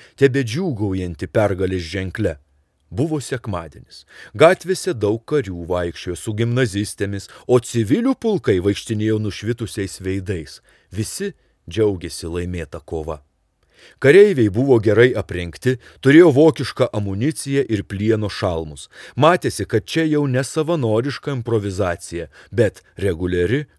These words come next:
karo pajėga. Vakare girdėjosi dainos, šūkavimai ir šaudymas. Mūsų bendrabuty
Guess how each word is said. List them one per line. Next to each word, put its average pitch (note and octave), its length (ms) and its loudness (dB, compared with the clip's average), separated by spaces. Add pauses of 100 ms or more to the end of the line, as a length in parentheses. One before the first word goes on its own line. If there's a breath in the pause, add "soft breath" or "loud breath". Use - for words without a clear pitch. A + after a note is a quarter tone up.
(100)
karo E2 420 -6
pajėga. E2 540 -12 (800 loud breath)
Vakare F#3+ 340 8
girdėjosi F3 680 4
dainos, C#3+ 540 2
šūkavimai C#3 800 -4
ir A#2 380 0
šaudymas. D#2 840 -4 (440)
Mūsų B2+ 420 0
bendrabuty A2 640 2